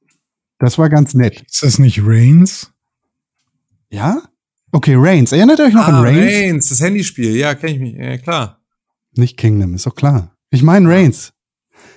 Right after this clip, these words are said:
Speaker 1: Ähm,
Speaker 3: Sag das doch.
Speaker 1: das ist Yes, Your Grace mit ein bisschen extra Story.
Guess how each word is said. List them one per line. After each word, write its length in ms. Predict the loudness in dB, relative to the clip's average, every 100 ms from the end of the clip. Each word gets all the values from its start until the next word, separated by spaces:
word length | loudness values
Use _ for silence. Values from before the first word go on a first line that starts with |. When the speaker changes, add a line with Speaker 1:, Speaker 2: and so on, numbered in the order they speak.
| _ _ _ _ _ _
Speaker 1:
Ähm, 200 | -2 -2
Speaker 3:
Sag 180 | -4 -8
das 180 | -14 -4
doch. 60 |
Speaker 1:
das 160 | -4 -2
ist 100 | 0
Yes, 220 | 0 0
Your 120 | 0 2
Grace 380 | 2 2 0
mit 160 | 0 0
ein 140 | 2
bisschen 240 | 0 0 -2
extra 320 | -2 -8 -8
Story. 420 | -6 -6 -6 -8